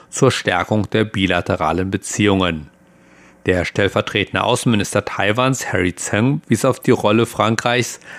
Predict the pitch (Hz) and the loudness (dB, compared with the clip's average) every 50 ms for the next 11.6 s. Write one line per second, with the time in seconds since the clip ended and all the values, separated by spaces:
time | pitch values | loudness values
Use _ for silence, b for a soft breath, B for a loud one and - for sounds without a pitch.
0 | B B B B B - 113 110 - - - - - 123 127 135 135 117 101 98 | B B B B B 0 0 0 0 -4 -8 -4 -2 0 2 2 4 2 2 0
1 | - - 107 107 - 110 98 92 87 - 87 85 - - 107 107 107 - - 107 | 0 0 0 0 2 2 2 2 2 2 0 -2 -2 0 0 0 0 0 0 -2
2 | 107 - 98 98 98 98 101 113 123 127 135 135 B B B B B B B B | -2 0 0 0 0 2 2 2 2 2 0 -2 B B B B B B B B
3 | 147 127 143 139 - - - 113 107 104 104 101 92 - 101 90 - - 110 - | 2 4 4 2 2 0 -2 0 2 2 2 2 2 2 0 0 0 -2 -2 -2
4 | - - - 123 110 - - - 95 92 90 - - - 98 92 - - 107 107 | -2 -2 0 0 0 0 0 0 -2 -2 -2 -6 -6 -2 0 0 0 0 -2 -4
5 | - - - - 101 104 107 104 101 95 - - 104 90 80 82 87 - _ _ | -4 -4 -4 -2 0 0 2 0 0 0 0 0 0 0 0 -4 -10 -16 _ _
6 | _ _ _ _ _ _ - - _ _ _ b b b b - - - - 110 | _ _ _ _ _ _ -20 -20 _ _ _ b b b b -10 -8 -4 0 0
7 | 104 98 110 135 139 117 110 - - 107 104 107 113 123 127 - - - - 107 | 2 2 2 0 0 -2 -2 -2 0 0 0 2 2 0 0 -2 -4 -4 -2 0
8 | 107 117 139 139 131 - - 110 98 101 113 123 117 110 113 117 110 104 98 95 | 2 2 2 2 0 0 -2 0 0 2 2 0 0 0 0 0 0 0 0 0
9 | - 98 95 - - 135 123 123 - - 104 98 95 92 95 101 117 123 123 117 | 0 -2 -2 -2 0 0 0 2 0 -2 -2 -2 0 0 2 2 2 2 2 2
10 | - 110 101 - - 110 101 107 110 101 - - 98 98 107 107 - - B B | 2 0 0 0 0 0 0 0 0 -2 0 0 0 0 0 -2 -4 -8 B B
11 | B B B B B B 117 107 104 98 101 | B B B B B B 2 4 4 2 0